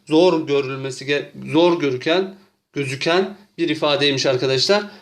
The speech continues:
Altmış dokuzun karesi, e, on üç olarak, karekökü on üç olarak dışarıya çıkmış oldu. Evet, Ç şıkkıyla devam ettim. İki yüz kırk beş ifadesi var. İki yüz kırk beş ifadesi arkadaşlar sanki dokuz ve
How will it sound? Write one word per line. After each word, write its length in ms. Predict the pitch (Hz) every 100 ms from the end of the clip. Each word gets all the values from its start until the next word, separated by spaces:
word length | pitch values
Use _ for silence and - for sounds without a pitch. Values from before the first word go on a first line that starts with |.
| _ _ _ _ _
Altmış 400 | 170 175 170 147
dokuzun 600 | 170 160 147 156 190 196 -
karesi, 680 | 180 160 - - 160 196 196 - _ _ _
e, 320 | 135 131 131
on 180 | - 170
üç 200 | 160 -
olarak, 640 | 135 123 139 175 175 - -
karekökü 480 | 147 147 143 127
on 220 | 139 147 147
üç 140 | 147
olarak 500 | 131 127 156 175 - _ -
dışarıya 380 | 175 151 127 123
çıkmış 680 | - - 190 214 - - -
oldu. 460 | - 190 156 127 - - - _ _ _ _ -
Evet, 260 | 190 156
Ç 100 | - 233 226
şıkkıyla 460 | - - 202 214
devam 340 | 202 196 190 175
ettim. 320 | 175 220 -
İki 220 | - 214
yüz 120 | 208
kırk 240 | - - 214
beş 200 | 208 -
ifadesi 520 | 190 170 156 156 165
var. 180 | 202 - - _ _ _
İki 160 | - 214
yüz 140 | 214
kırk 220 | - -
beş 180 | 214 220
ifadesi 520 | - 202 185 175 185
arkadaşlar 600 | 170 160 160 156 185 208 214 - _ _ _
sanki 600 | - 220 202 190 208 196
dokuz 440 | - 156 - 208 180
ve 220 | 180 180